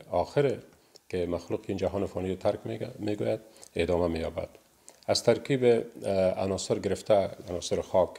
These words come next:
گرفته تا ایجاد مرکبات عضوی و غیر عضوی، تا تهیه رزق و ایجاد حجرات و انساج و، اه، اعضای بدن موجودات، هم از نباتات، حیوانات و انسانها و رشد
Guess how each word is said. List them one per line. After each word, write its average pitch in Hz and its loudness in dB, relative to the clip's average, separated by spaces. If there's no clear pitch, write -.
گرفته 95 -2
تا 92 0
ایجاد 95 2
مرکبات 92 -4
عضوی 90 -6
و 87 -8
غیر 90 -4
عضوی، 95 -6
تا 92 0
تهیه 98 2
رزق 104 2
و 87 2
ایجاد 92 -2
حجرات 92 2
و 92 -4
انساج 87 -2
و، 87 -4
اه، 87 2
اعضای 92 2
بدن 87 -2
موجودات، 90 0
هم 98 2
از 90 -2
نباتات، 87 -2
حیوانات 85 -6
و - -8
انسانها 85 -6
و 95 -6
رشد 104 0